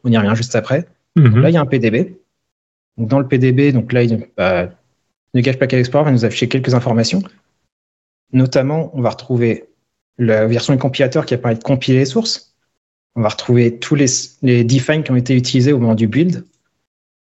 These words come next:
Speaker 1: On va savoir quelle version du compilat-, de quel langage version a été utilisé, puisqu'on a compilé pour C Sharp dix, neuf,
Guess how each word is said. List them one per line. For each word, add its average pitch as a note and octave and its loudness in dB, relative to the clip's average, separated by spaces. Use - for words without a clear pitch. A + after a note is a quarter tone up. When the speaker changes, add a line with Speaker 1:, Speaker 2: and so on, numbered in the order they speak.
Speaker 1:
On A2+ -4
va A#2 2
savoir A#2+ -2
quelle B2+ -2
version C3 0
du C3 2
compilat-, B2 -2
de C#3 -2
quel C3+ 0
langage B2 2
version B2 -2
a B2+ 2
été A2+ -4
utilisé, B2 0
puisqu'on - -6
a A2 0
compilé B2 0
pour - -10
C - -6
Sharp G#2+ -2
dix, B2 0
neuf, B2 0